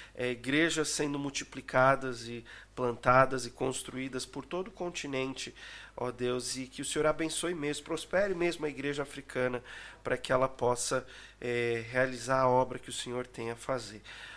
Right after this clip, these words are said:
Nós pedimos, ó Pai, pra que e-, essa visão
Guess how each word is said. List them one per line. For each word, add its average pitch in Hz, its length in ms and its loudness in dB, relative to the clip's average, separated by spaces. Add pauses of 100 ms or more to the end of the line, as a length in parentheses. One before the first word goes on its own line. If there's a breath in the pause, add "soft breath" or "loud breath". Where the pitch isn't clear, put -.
(120 loud breath)
Nós 139 260 2
pedimos, 151 580 0
ó 139 60 4
Pai, 123 380 2 (340 loud breath)
pra 131 140 0
que 135 440 -6
e-, 147 280 -6
essa 143 240 0
visão 156 640 2